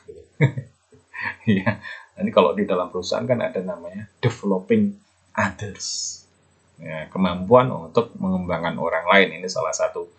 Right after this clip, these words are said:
kompetensi, terutama ketika sudah mendap-, eh, menduduki jabat-, jabatan yang tinggi ya, misalnya manajer seperti itu, dan itu jadi kompetensi yang wajib. Nah,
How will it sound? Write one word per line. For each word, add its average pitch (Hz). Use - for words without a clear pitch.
kompetensi, 95
terutama 101
ketika 87
sudah 90
mendap-, 87
eh, 87
menduduki 95
jabat-, -
jabatan 95
yang 80
tinggi 87
ya, 71
misalnya 80
manajer 78
seperti -
itu, -
dan 165
itu 170
jadi -
kompetensi 80
yang 78
wajib. 80
Nah, 120